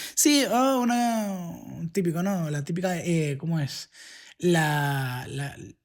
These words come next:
la exclusión que confirma la regla, es una exclusión de, del flogisto, esto es normal. Pero fue Lavoisier el que dijo, "No puede haber excepciones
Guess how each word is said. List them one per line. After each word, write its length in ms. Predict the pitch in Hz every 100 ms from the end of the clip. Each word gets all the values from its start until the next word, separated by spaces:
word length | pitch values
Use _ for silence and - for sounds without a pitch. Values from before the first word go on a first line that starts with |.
| _
la 300 | - 170 170
exclusión 520 | 151 165 156 233 233
que 100 | 202
confirma 400 | 190 190 214 202
la 120 | 185 170
regla, 200 | 156 165
es 60 |
una 160 | 226 247
exclusión 540 | - 220 - 262 233
de, 260 | 190 180 160
del 180 | 165 165
flogisto, 640 | 170 165 170 - 113 190
esto 280 | 170 214 208
es 60 |
normal. 560 | 190 170 165 127 - - - _
Pero 200 | 175 151
fue 180 | 175 175
Lavoisier 500 | 175 170 165 175 165
el 80 |
que 100 | 143
dijo, 480 | 127 117 - - 131 _ _ _ _ - - _ _ -
"No 180 | 143 135
puede 160 | 165
haber 160 | 147 151
excepciones 720 | - 131 - 131 135 147